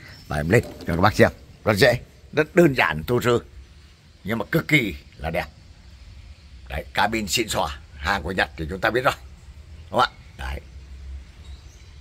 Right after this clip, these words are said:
Rồi, ok, có thấy chưa? Ghế này. Đấy.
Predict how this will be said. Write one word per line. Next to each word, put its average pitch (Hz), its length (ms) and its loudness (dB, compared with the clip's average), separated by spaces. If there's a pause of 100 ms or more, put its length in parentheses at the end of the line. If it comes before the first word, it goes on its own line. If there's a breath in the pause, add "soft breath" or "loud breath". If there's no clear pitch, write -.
(220)
Rồi, 80 200 -6
ok, 95 260 -2 (420)
có 117 140 -4
thấy 135 100 -2
chưa? 131 140 2 (320)
Ghế 104 180 2
này. 117 100 -8 (1200)
Đấy. - 100 -16